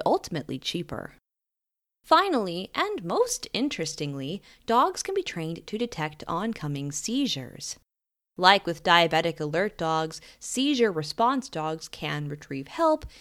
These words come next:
keep a seizing person safe, and stimulate them to wake up after an attack. There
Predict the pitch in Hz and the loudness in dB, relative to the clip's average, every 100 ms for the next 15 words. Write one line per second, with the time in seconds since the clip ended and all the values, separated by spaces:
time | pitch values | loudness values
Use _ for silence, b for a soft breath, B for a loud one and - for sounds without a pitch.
0 | B - 202 165 151 185 185 175 156 165 | B -4 -2 -2 -2 -2 -2 -2 -4 -4
1 | 147 - 139 - 214 226 254 - - 247 | -2 -2 -6 -2 2 2 -2 -6 -2 -2
2 | - 339 381 302 190 - 165 165 175 - | 0 -2 0 0 -2 -2 -2 -2 -6 -6
3 | 226 190 185 165 156 - - 233 254 - | -2 0 0 0 0 0 4 4 2 -2
4 | 156 156 143 147 156 254 196 107 - - | -4 -4 -6 -6 -6 -6 -6 -8 -16 -20
5 | _ _ _ _ _ _ - 311 | _ _ _ _ _ _ 0 2